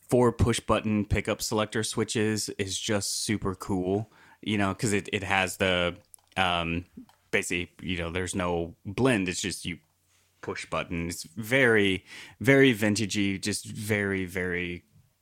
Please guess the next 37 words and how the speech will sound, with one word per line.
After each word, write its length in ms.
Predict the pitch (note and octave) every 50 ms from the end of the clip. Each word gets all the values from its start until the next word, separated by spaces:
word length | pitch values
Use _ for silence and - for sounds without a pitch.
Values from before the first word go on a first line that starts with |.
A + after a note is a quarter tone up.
| - -
cool. 460 | - - G2 F2+ E2+ D#2+ D#2+ D#2 E2+ F2+ - - - -
Um, 460 | F2+ F2+ E2+ E2 E2 D#2+ E2 E2+ E2+ D#2 F2+
I 60 | F2
know 140 | D#2+ D#2+ D#2+
we 220 | D#2 D#2 D#2 D#2 _ _ _ _ _ _ - -
talked 200 | - E2 E2 -
about 140 | D#2+ D#2
it 80 | D#2 -
for 140 | - - - _ _ _ - -
twenty, 240 | - E2+ E2 E2+
thirty 260 | F2 - G2 - C3+ B2+
minutes 400 | G#2 F#2+ G2 F#2+ F2+ - - A2
at 120 | F2+ -
least 360 | F#2 G2 F#2+ G2 - - -
on 160 | G2 F2 F2+
an, 240 | F2+ F2 F2 F2 - -
another 420 | F#2 F#2 F2+ F2+ F2 E2+ E2+ E2
episode, 340 | D#2+ D#2 - - E2 D#2+ -
but 100 | D#2+ D#2
yeah, 180 | E2+ E2 E2+ E2+
like, 160 | - D#2 -
it 100 | - B1+
was, 240 | D2 F2+ F2 E2+ - - - - - - - -
it's 100 | - -
the 80 | - A2
one 400 | G2+ G2+ F#2+ F2+ F#2 F#2+ F2+ F2+ - -
inspired 420 | - G2 F#2+ F2 - G2 F#2 F#2 F2
by 240 | F2+ F2+ F2 F2 F2
Juan 220 | F2+ F#2 F2+ F2
Alderets, 760 | E2+ E2+ F2 E2+ E2+ E2+ E2+ E2+ E2 - - - - - - _ - -
um, 520 | - F#2+ F#2 F2 E2+ E2+ E2 E2 E2 E2 E2+ - - _ _ - - - - - - - - _ _ - - -
like, 200 | E2+ F2 E2+ -
his, 380 | G#2 F#2+ F2+ F2+ F2+ - -
his 260 | - F#2+ G2 F#2 F2
Goya 380 | F#2 - G2 F2+ F2+ F2+ F2 F2
Panther, 640 | - - G2 F2+ F2+ E2+ - F2 E2+ F2 F2+ F2+ F2 - - - - -
and 600 | F#2+ F2 E2+ E2+ E2 E2 E2 D#2+ D#2 - - -